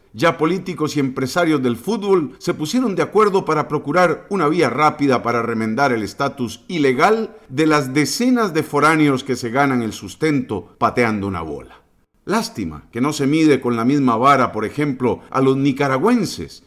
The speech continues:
que llenan cuadras en una interminable fila en procura de normalizar su situación en un país que los acogió y del que difícilmente se irán, porque ¿a qué van a volver a una tierra que tiene tan poco que ofrecerles?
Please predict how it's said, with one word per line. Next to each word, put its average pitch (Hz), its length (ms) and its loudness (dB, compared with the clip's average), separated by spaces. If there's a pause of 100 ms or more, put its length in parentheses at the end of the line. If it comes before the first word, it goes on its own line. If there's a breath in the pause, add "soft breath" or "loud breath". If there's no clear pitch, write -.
que 160 100 -2
llenan 185 460 -2
cuadras 175 600 0
en 135 140 -2
una 170 100 -2
interminable 139 680 0
fila 180 420 -2
en 107 160 -4
procura 139 680 0
de 139 120 2
normalizar 131 680 2
su 127 160 -8
situación 139 720 -4 (260 soft breath)
en 156 120 0
un 254 160 2
país 240 320 2
que 190 120 0
los 165 180 -2
acogió 202 540 -2 (180)
y 151 100 0
del 143 200 2
que 143 100 0
difícilmente 135 840 0
se 127 160 -2
irán, 123 640 0
porque 127 840 -2
¿a 139 120 -8
qué 220 140 0
van 185 200 2
a 165 40 0
volver 135 480 2
a 107 40 2
una 113 220 -4
tierra 120 400 2
que 113 100 -6
tiene 120 280 -2
tan 101 280 -6
poco 101 300 -4
que 95 100 -8
ofrecerles? 82 800 -12